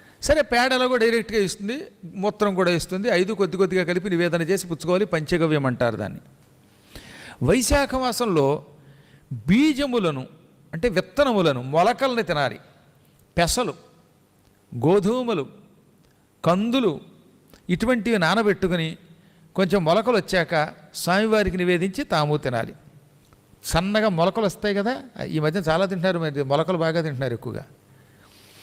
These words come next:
జ్యేష్ఠ మాసంలో అన్నం మీద బాగా నెయ్యి పోసి నేతితో తడిపియ్యాలి. ఒక విధంగా చెప్పాలంటే, నేతిలో ముంచిన అన్నం నివేదన చేయాలట.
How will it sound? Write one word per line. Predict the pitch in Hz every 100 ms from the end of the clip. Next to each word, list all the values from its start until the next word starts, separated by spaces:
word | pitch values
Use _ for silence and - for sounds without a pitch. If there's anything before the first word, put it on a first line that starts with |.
| - - - - -
జ్యేష్ఠ | 123 107 202 269 - - 277
మాసంలో | 277 254 - 233 185 151 160 - - - - - _ _ _ _ _ -
అన్నం | 151 226 285
మీద | 269
బాగా | 233 175 214 254 262 247
నెయ్యి | 262 220 269
పోసి | 208 196 185 180 - - -
నేతితో | 147 202 262 - 285
తడిపియ్యాలి. | - 202 254 285 254 220
ఒక | 190
విధంగా | 196 220
చెప్పాలంటే, | 180 - 160 131 - - - _ -
నేతిలో | 139 202 214 226 269 330 -
ముంచిన | 156 208 233 311
అన్నం | 262 220 220 208
నివేదన | 196 180 175
చేయాలట. | 143 151 135 113